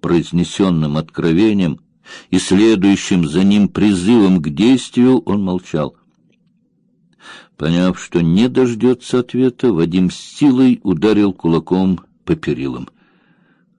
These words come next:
«Всё разваливается, идёт к чёрту, в жопу нахуй, мы все обречены!» Ну что ж, пусть так и будет. Хочешь, я скажу тебе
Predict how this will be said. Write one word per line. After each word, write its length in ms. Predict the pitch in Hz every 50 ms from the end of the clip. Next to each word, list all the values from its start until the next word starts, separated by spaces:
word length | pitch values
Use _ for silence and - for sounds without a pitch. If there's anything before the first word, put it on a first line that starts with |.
| _ _ _
«Всё 460 | - - - - - - - 101 92
разваливается, 1120 | 78 73 78 80 73 - - - - - 123 143 131 123 120 117 117 113 - - - - 82
идёт 320 | 87 80 - 117 110 - -
к 160 | _ - -
чёрту, 640 | - - - - - 110 110 92 - - _ - -
в 160 | - - -
жопу 560 | - - - - - - 73 - - - 117
нахуй, 520 | 120 117 98 92 110 123 - - 107 107
мы 200 | 98 101 110 123
все 500 | 123 - - - - - 95 123 151 147 147
обречены!» 960 | 151 135 117 123 131 143 139 135 - - - - 160 143 147 165 147 113 - - _ _ _ _ _ _ _ _ _ _ _ _ _ _ _ _ _ _ _ _
Ну 200 | - 82 101 104
что 240 | - - - 78 73
ж, 120 | - - _
пусть 260 | - - - - -
так 200 | - 87 - -
и 40 | -
будет. 400 | - - - - - - - - _ _ _ _ _ _ _ _ _ _ _ _ _ _ _ _ _ _ _ _ _ - - - - - _
Хочешь, 400 | - 131 156 160 - - - -
я 120 | 95 95
скажу 320 | - - - 87 85 92
тебе 440 | 85 - 80 76 87 85 80 76 76